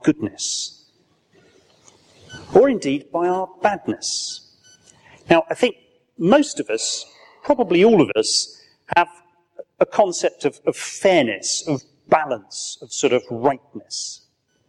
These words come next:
You see this all the time in the headlines. You know, "So-and-so got off with only sort of six months suspended. It's an outrage." Why is it an outrage? Well, because they did something bad, and something bad hasn't happened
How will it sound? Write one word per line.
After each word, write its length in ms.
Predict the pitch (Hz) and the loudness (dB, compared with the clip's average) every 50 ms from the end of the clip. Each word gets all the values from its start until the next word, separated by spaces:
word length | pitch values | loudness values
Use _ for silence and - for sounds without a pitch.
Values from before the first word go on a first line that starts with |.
| _ _ _ _ _ _ _ _ _ - | _ _ _ _ _ _ _ _ _ -6
You 40 | - | 0
see 140 | - - 156 | 2 2 2
this 160 | 127 117 - | 2 2 0
all 100 | 147 131 | -2 -2
the 80 | 117 113 | -2 -2
time 220 | - 131 120 113 | 0 0 2 2
in 80 | 107 104 | 0 0
the 80 | 107 | 0
headlines. 640 | 110 131 - - 98 87 _ _ - - - - - | 0 -2 -2 -4 -8 -14 _ _ -16 -14 -14 -14 -14
You 60 | - 104 | -14 -16
know, 80 | - - _ _ | -16 -18 _ _
"So-and-so 520 | - - - 605 480 - - 160 135 120 101 - - - - - _ - - - | 0 4 4 4 4 4 2 2 2 2 0 -2 -8 -18 -18 -20 _ -20 -4 0
got 280 | - - - - - - | 4 4 4 4 4 4
off 260 | 247 208 131 - - - - - | 4 4 2 0 -6 -14 -16 -14
with 140 | 123 120 _ _ _ _ - - | -14 -14 _ _ _ _ 0 2
only 240 | 254 208 175 143 | 2 2 2 -2
sort 200 | 120 - - 160 | -2 -2 -2 -2
of 120 | 123 110 - _ _ | -2 -4 -6 _ _
six 420 | - - - - 247 - - - | -2 0 0 0 0 0 0 2
months 220 | 254 202 185 - - | 2 2 2 0 -2
suspended. 640 | - 156 - - - 294 285 160 113 117 - - - | -2 -2 -2 0 2 2 4 4 4 4 4 4 2
It's 220 | 277 - - - | 2 2 2 0
an 80 | - - | 0 2
outrage." 800 | 196 196 - - - - - - - _ - - - - - _ _ _ _ _ _ _ _ _ _ _ _ - - - | 2 2 2 0 -2 -4 -4 -6 -8 _ -10 -10 -10 -10 -12 _ _ _ _ _ _ _ _ _ _ _ _ -20 -20 -2
Why 180 | - 226 233 254 | 2 4 4 4
is 120 | 247 208 | 4 4
it 100 | 214 202 | 2 2
an 100 | 208 202 | 2 0
outrage? 480 | 208 - - - 120 107 - - - - - - - - - - - - - | -4 -6 -4 -4 -4 -4 -4 -6 -8 -6 -6 -4 -4 -4 -2 -2 0 2 4
Well, 100 | 180 - | 4 4
because 240 | 247 - 220 208 | 4 2 2 2
they 120 | - 180 143 | 2 0 0
did 220 | - 233 302 - | 2 2 2 2
something 380 | - - 269 226 - - 180 156 | 2 0 0 0 0 0 -2 0
bad, 460 | - - 160 160 180 220 247 240 - - - _ _ _ _ _ _ _ - | 0 0 0 2 2 2 2 0 -2 -8 -18 _ _ _ _ _ _ _ 0
and 140 | - 226 226 | 2 4 4
something 320 | - 262 233 - 247 196 | 4 4 4 4 2 2
bad 260 | 139 - 202 214 214 | 2 2 2 2 2
hasn't 360 | - - - 202 - 226 - - | 2 2 2 2 2 0 -4 -2
happened 400 | - 220 - - 226 208 208 | -2 -2 0 0 0 0 0